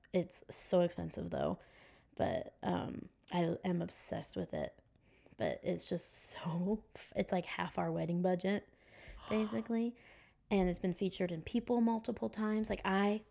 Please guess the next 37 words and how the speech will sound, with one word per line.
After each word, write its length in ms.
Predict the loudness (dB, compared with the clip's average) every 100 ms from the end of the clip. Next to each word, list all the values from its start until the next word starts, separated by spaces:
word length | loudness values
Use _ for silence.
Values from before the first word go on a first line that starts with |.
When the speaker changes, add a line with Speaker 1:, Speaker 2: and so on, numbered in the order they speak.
| -2
Speaker 1:
lo-, 320 | 2 4 4 4
I 140 | 2
am 180 | 2 2
obsessed 380 | 0 0 0 0
with 120 | 0
it, 220 | 0 0 -6 -20 -6 4
but 400 | 6 6 -4 -6 -2
it's 200 | 0 2
just 180 | 2
too 160 | 2 2
much. 440 | 4 2 -2 -8 -12 _ _ 2
And 140 | 4
then 200 | 6 4
we 100 | 4
went 160 | 4 2
and 80 | 2
saw 120 | 4
another 260 | 4 4 4
one 120 | 2
that 120 | 0
was 120 | 0
on 200 | 2 4
the 80 | 2
cheaper 340 | 2 -2 -2
side, 440 | 0 2 6 6 4 -2 -20 -20 -20 -12
but 100 | -4
I 120 | -2 -2
just 280 | -4 -6
didn't 260 | -4 -4 -2
love 200 | -2 0
it 60 | -2
as 120 | 0
much. 220 | -2 0
But 160 | 0 4
there 100 | 4
was 160 | 4
one 500 | 4 6 6 6 2